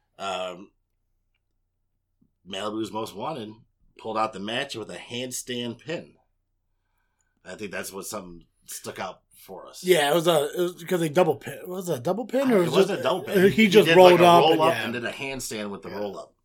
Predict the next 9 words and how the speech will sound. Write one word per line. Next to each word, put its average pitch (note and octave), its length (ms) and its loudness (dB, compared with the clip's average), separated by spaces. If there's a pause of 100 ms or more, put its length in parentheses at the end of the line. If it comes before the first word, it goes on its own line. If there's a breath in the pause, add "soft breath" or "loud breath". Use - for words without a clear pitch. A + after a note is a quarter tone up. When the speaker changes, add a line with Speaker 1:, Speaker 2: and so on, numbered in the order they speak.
(360)
Speaker 1:
which A#2 220 -8
was A2 180 -6
something A2 340 -8
neat, G#2 300 -10
something G2+ 180 -14
we G2 120 -8
hadn't F2 220 -14
seen F#2+ 200 -12
before. F2 440 -12